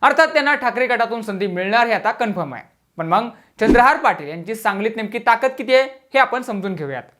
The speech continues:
तर मंडळी, चंद्रहार पाटलांची मतदारसंघात किती ताकद आहे हे बघण्याच्या अगोदर सुरुवातीला आपल्याला त्यांची थोडक्यात पार्श्वभूमी बघायला लागेल. तर बघा, सांगलीच्या खानापूर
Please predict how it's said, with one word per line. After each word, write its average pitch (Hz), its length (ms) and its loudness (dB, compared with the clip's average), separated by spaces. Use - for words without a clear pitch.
तर 269 120 6
मंडळी, 311 360 2
चंद्रहार 233 440 0
पाटलांची 240 540 -4
मतदारसंघात 208 720 0
किती 220 180 -8
ताकद 233 440 2
आहे 123 180 -6
हे 175 80 -4
बघण्याच्या 196 440 -4
अगोदर 226 420 2
सुरुवातीला 262 440 2
आपल्याला 180 300 -6
त्यांची 196 440 -6
थोडक्यात 254 340 4
पार्श्वभूमी 208 460 0
बघायला 202 340 2
लागेल. 123 280 -8
तर 160 60 -6
बघा, 170 240 4
सांगलीच्या 277 460 4
खानापूर 226 340 0